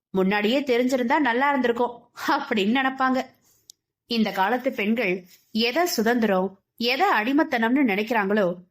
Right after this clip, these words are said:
அதுல பாதி அவங்க பாதுகாப்புக்காகன்னு புரியறதில்ல. அதே போல, பெண்ணியம் பேசுறது பெருசு கிடையாது, அதை நாம சரியா பேசுறோமான்னு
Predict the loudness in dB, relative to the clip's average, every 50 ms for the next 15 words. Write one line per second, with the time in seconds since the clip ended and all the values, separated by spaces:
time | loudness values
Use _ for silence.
0 | _ _ _ -4 -2 0 0 0 -2 -2 -2 -2 0 0 0 2 0 0 0 -2
1 | -4 -8 _ _ -2 -2 0 0 0 -2 -2 -2 0 0 2 2 2 2 2 2
2 | 2 0 0 -2 -2 0 0 0 0 0 0 0 0 0 0 0 0 0 0 0
3 | 0 -2 -2 -4 -6 _ _ _ _ _ _ _ _ _ _ _ _ _ -2 -2
4 | 0 0 0 -2 0 0 0 0 2 2 2 2 2 2 2 0 -2 -4 -2 0
5 | 0 2 2 2 0 0 -2 -2 0 0 -2 -2 -2 -2 -2 -4 -4 -2 -4 -2
6 | 0 0 0 0 0 0 -2 -4 -6 -10 -18 _ _ _ _ _ _ -2 -2 0
7 | 2 2 4 4 4 2 2 0 0 -2 0 0 2 2 2 2 0 0 0 0
8 | 0 0 0 0 0 2 2 2 2 2 2 0 0 -2 -2